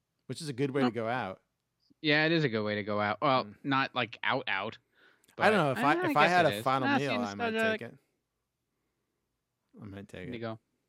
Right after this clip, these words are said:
Speaker 2: Whoa, wait,
Speaker 1: Extra
Speaker 2: Ferris.
Speaker 1: gravy. Dipping.
Speaker 2: Stephen Roots and Perry Mason.
Speaker 1: Oh, shit. Now I might have to watch it.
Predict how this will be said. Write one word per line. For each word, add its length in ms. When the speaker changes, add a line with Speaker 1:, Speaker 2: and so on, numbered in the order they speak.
Speaker 2:
Whoa, 280
wait, 280
Speaker 1:
Extra 320
Speaker 2:
Ferris. 200
Speaker 1:
gravy. 280
Dipping. 240
Speaker 2:
Stephen 340
Roots 340
and 500
Perry 240
Mason. 520
Speaker 1:
Oh, 100
shit. 280
Now 160
I 40
might 120
have 120
to 80
watch 260
it. 140